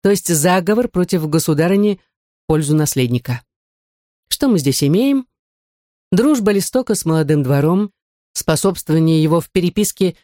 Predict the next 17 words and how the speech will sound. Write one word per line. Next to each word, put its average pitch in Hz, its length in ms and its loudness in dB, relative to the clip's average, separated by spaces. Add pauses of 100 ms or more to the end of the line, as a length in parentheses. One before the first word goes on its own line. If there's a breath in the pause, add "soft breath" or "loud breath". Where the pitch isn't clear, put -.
(100)
великой 180 380 0
княгини 165 480 0
с - 100 -4
матерью, 175 580 0 (160)
герцогиней 160 800 0
Ангольцербской. 147 1160 -4 (800)
О 147 100 0
заговоре 214 480 0
тоже 202 320 0
свидетельствуют 165 760 -2
депеши 165 460 -2
иностранных 151 520 0
послов, 185 500 -4 (280)
перлюстрированные 170 920 0
в 165 60 -4
чёрном 165 360 0
кабинете. 151 680 0